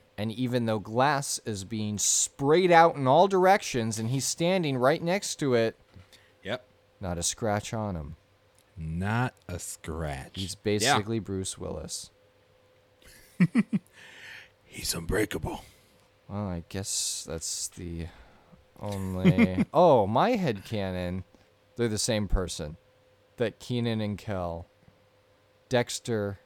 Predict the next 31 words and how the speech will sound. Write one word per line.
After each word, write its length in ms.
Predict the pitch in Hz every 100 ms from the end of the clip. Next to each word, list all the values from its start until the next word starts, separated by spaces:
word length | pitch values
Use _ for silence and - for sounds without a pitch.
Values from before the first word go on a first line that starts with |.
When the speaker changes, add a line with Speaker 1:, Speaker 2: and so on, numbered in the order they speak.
| _ _
Speaker 1:
and 540 | 107 104 101 95 90 - - _ _ _ _ _ _ -
Speaker 2:
Ed. 280 | 92 92 90 _ -
Speaker 1:
Ed, 420 | 110 98 90 87 -
thank 260 | 101 92
you, 340 | 98 90 87 82 _ _ _ _ _ _ _ _ 95
are 460 | 95 90 90 85 -
actually, 800 | 92 90 - 95 90 87 80 - -
uh, 400 | 64 60 - - - -
Speaker 2:
Oh, 640 | - 101 110 120 120 117 104
yeah. 760 | 98 113 127 151 139 101 85 87 -
Because 320 | 113 135 117
if 220 | 117 -
you 160 | 120 110
take 600 | - - 123 107 - -
the 100 | 107
first 340 | - 139 135
two 140 | - 131
letters 320 | 123 123 117
of 140 | 98
Dexter 400 | 95 135 - 117
and 120 | 101
turn 180 | - 135
it 80 | 107
around, 400 | 95 101 131 120
you 60 | 98
get 220 | 107 - -
Ed. 400 | 139 151 113 104 -
<gasps> 680 | 196 196 185 180 180 185 180 - - - _ _ _ _ - - _ _
Speaker 1:
There 160 | - 92
you 60 | 90
go. 340 | 90 113 98